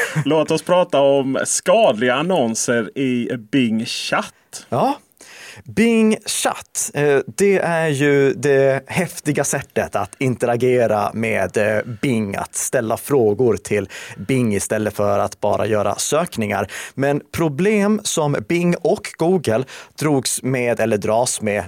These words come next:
Speaker 1: när det gäller det vanliga sökresultatet har vi nu då också, eller rättare sagt Malwarebytes har nu också hittat i Bing Chat. Eh, först lite bakgrundsinformation. Vi har pratat tidigare om problematiken med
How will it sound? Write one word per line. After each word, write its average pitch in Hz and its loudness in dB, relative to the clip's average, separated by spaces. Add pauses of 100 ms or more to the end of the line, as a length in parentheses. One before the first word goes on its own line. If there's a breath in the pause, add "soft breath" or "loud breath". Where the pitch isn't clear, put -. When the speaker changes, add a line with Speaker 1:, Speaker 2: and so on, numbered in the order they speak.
Speaker 1:
när 117 -4
det 110 0
gäller 107 2
det 107 2
vanliga 131 0 (580)
sökresultatet 185 -2 (240 loud breath)
har 143 0
vi 143 0
nu 127 2
då 120 2
också, 107 -2 (180 loud breath)
eller 101 -2
rättare 104 -4
sagt - -8
Malwarebytes 110 -2
har 117 -2
nu 107 2
också 101 -2
hittat 98 -4 (120)
i 98 0 (280 loud breath)
Bing 101 -4 (120)
Chat. - -6 (420 loud breath)
Eh, 143 0 (440)
först 180 -2
lite 147 0
bakgrundsinformation. 113 -2
Vi 123 0
har 139 2
pratat 143 -2
tidigare 139 2
om 117 0
problematiken 117 0
med 110 -2